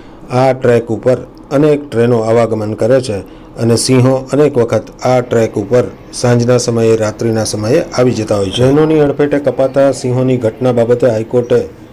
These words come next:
આકરી ટીકા કરી અને રાજ્ય સરકાર, વન વિભાગ અને રેલવે તંત્રને ફટકાર લગાવ્યા બાદ થોડા જ દિવસો પહેલાં આ તમામ વિભાગોના અધિકારીઓ આ રેલવે ટ્રેક ઉપર આવ્યા હતા, પરંતુ મોટા અધિકારીઓ તો એ સી ચેમ્બરોમાં બેઠા રહે છે.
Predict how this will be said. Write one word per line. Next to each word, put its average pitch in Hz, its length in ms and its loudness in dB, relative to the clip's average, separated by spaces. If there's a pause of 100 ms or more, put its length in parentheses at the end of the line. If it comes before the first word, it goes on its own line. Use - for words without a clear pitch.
(100)
આકરી 127 380 0
ટીકા 127 320 0
કરી 117 340 0 (240)
અને 113 380 2
રાજ્ય 113 320 0
સરકાર, 120 500 2 (140)
વન 113 180 -2
વિભાગ 113 400 0 (440)
અને 117 180 2
રેલવે 117 320 2
તંત્રને 117 480 0
ફટકાર 117 520 -2
લગાવ્યા 110 360 0
બાદ 117 180 0 (520)
થોડા 147 200 4
જ 143 80 -2
દિવસો 127 340 0
પહેલાં 120 560 -2
આ 120 60 -2
તમામ 127 460 0
વિભાગોના 117 520 2
અધિકારીઓ 110 680 0 (180)
આ 123 140 0
રેલવે 120 280 2
ટ્રેક 110 220 -4
ઉપર 113 200 -4
આવ્યા 107 280 0
હતા, 139 240 -2 (360)
પરંતુ 127 220 0
મોટા 127 340 2
અધિકારીઓ 127 520 2
તો 127 100 -4
એ 123 120 0
સી 123 160 -8
ચેમ્બરોમાં 127 520 0
બેઠા 117 280 0
રહે 113 180 0
છે. - 420 -10